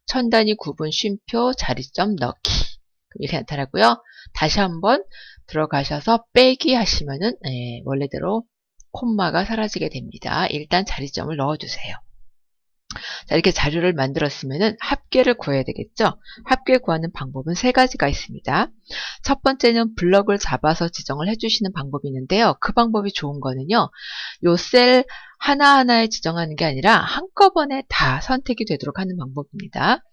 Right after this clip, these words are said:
일단 한번 해볼게요. 자, 합계가 들어갈 위치까지 블럭을 잡아주시고요. 오른쪽, 쉬운 방법은 오른쪽이죠. 그 다음에 블럭 계산식, 블럭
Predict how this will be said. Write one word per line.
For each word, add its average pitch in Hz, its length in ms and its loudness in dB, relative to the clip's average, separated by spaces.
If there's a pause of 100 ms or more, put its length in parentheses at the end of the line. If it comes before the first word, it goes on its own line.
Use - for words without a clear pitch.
(200)
일단 226 300 4
한번 147 280 -2
해볼게요. 185 720 -2 (500)
자, 147 460 0 (220)
합계가 254 640 4
들어갈 175 520 2
위치까지 208 760 0
블럭을 143 400 -4
잡아주시고요. 147 1160 -2
오른쪽, 226 600 0 (340)
쉬운 247 300 -2
방법은 143 380 -4
오른쪽이죠. 143 760 -4 (560)
그 - 100 -20
다음에 190 440 4 (140)
블럭 196 560 4
계산식, 160 720 0
블럭 151 400 0